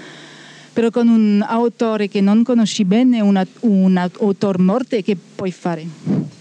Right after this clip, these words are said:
Eh, lavorare il legame tra il testo e le immagini è più interessante. Ora, questo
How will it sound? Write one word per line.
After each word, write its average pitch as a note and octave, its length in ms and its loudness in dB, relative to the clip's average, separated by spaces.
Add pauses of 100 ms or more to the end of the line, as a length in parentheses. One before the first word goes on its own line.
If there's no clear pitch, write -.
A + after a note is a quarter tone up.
(720)
Eh, F3+ 580 2 (200)
lavorare A3 500 0
il A3+ 160 2
legame A3 540 0
tra G3 540 -2
il G3 260 0
testo A3+ 580 -2
e G3 200 0
le G3 100 0
immagini A3+ 540 2
è - 20 0
più A3 220 0
interessante. G3+ 680 0 (500)
Ora, C4 360 0 (800)
questo B3+ 640 -4